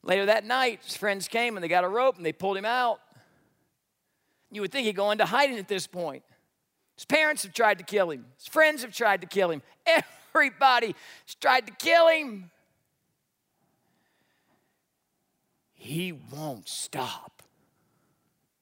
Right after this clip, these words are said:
And even though it doesn't make any sense, and even though his whole world's fallen down around him, and even though he has a single answer to any of the questions that he's got,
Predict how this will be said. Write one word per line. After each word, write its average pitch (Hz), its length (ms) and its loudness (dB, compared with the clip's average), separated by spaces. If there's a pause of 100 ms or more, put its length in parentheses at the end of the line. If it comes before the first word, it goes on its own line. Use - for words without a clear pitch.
(1300)
And 117 100 -12
even 226 200 -4
though 226 80 0
it 208 60 -2
doesn't 214 180 -4
make 208 180 -4
any 208 140 -6
sense, 226 420 -6
and 160 80 -10
even 214 220 -8
though 202 80 -8
his 170 120 -8
whole 214 200 2
world's 226 240 -2
fallen 226 260 0
down 220 160 0
around 226 300 0
him, 214 100 -2
and 175 80 -4
even 247 160 -4
though 214 60 2
he 202 80 2
has 147 160 -4 (120)
a 214 120 -6
single 359 500 2
answer 196 300 2
to 160 60 0
any 226 120 2
of 208 60 -6
the 208 80 -2
questions 226 460 -2
that 196 100 -6
he's 180 120 -6
got, 156 300 2